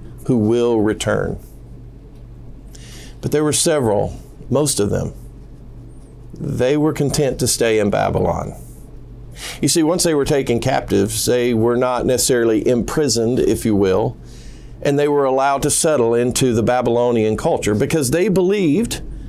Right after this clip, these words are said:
that if a group of people that being brought there and they were able to, um, immerse themselves into this new culture, then over time, they're not gonna wanna go back. They wanna settle in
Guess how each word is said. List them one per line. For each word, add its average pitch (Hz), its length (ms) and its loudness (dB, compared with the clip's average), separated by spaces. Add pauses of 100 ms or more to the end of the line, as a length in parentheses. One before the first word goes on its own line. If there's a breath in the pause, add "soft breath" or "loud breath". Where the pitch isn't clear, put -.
(680 loud breath)
that 151 260 2
if 156 140 0
a 143 80 2
group 165 320 2
of 131 180 2
people 147 460 2
that 117 320 0
being 151 360 2
brought 147 300 0
there 127 320 4
and 127 240 2
they 135 160 4
were 131 180 2
able 151 380 2
to, 131 380 2 (420 loud breath)
um, 127 380 2
immerse 135 440 2
themselves 131 520 2
into 131 180 2
this 120 260 2
new 127 140 2
culture, 147 500 0
then 143 280 2
over 143 280 2
time, 180 500 0
they're 170 200 0
not 180 180 2
gonna 180 180 4
wanna 262 260 2
go 117 160 4
back. 101 320 0
They 135 160 2
wanna 151 340 2
settle - 720 0
in 123 520 2